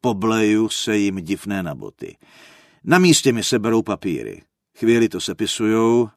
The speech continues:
dostanu od nich záznam. A samozřejmě nesmím odjet. „A co tady mám podle vás jako dělat?“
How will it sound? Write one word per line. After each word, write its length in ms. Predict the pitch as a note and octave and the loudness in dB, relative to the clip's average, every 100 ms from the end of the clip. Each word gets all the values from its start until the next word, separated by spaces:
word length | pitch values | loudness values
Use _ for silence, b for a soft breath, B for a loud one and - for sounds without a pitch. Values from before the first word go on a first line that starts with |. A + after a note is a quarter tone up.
| _ | _
dostanu 420 | G#2+ G#2 A2+ G#2 | -10 -8 -6 -6
od 120 | F2+ F#2 | -8 -8
nich 180 | F#2+ | -8
záznam. 600 | D#2+ E2+ D2+ C2+ G1+ G1+ - b b b b b | -6 -4 -6 -10 -20 -20 -20 b b b b b
A 100 | - | -10
samozřejmě 800 | - - F3+ A2 C#3 D3 C#3 C3+ | 2 4 6 4 6 6 6 0
nesmím 400 | B2 - G2+ G2+ | -2 -4 -6 -8
odjet. 580 | D2+ C2 A1 G1+ _ _ _ _ _ _ _ _ | -10 -12 -14 -16 _ _ _ _ _ _ _ _
„A 60 | - | -10
co 140 | - | -8
tady 220 | A#2 A#2 A2 | -6 -4 -4
mám 380 | G#2+ A2 A2+ | -4 -2 -4
podle 280 | F#2+ G#2 G#2 | -4 -4 -2
vás 280 | G2 G2 - | -4 -6 -6
jako 240 | G#2 A#2 | -6 -4
dělat?“ 480 | G#2+ D3 G#3 E3+ - | -2 0 0 -2 -6